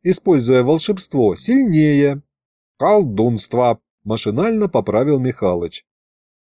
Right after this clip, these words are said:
«И все же попробуем», улыбнулся посол. «Я настаиваю». «Как бы не пришлось к нам нового посла затребовать»,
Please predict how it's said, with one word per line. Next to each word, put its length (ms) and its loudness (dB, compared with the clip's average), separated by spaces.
«И 160 0
все 300 0
же 140 -2
попробуем», 880 0
улыбнулся 640 0
посол. 540 -2
«Я 320 -2
настаиваю». 960 -2
«Как 320 0
бы 320 4
не 140 -2
пришлось 560 0
к 80 -6
нам 260 0
нового 600 2
посла 420 0
затребовать», 760 0